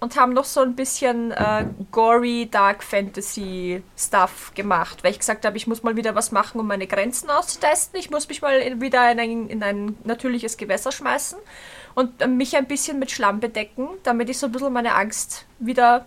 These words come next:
verliere, bekämpfe, was auch immer, gegen das, weil es ist einfach nur Erde und Schlamm und Steine und Wasser und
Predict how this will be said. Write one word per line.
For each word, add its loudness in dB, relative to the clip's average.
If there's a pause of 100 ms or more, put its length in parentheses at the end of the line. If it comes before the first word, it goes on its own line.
verliere, 0 (100)
bekämpfe, -2
was 0
auch -4
immer, 0 (260)
gegen -4
das, 2
weil 2
es -4
ist -6
einfach -2
nur -2
Erde 2
und -4
Schlamm 2
und -4
Steine 0
und -2
Wasser 2
und -6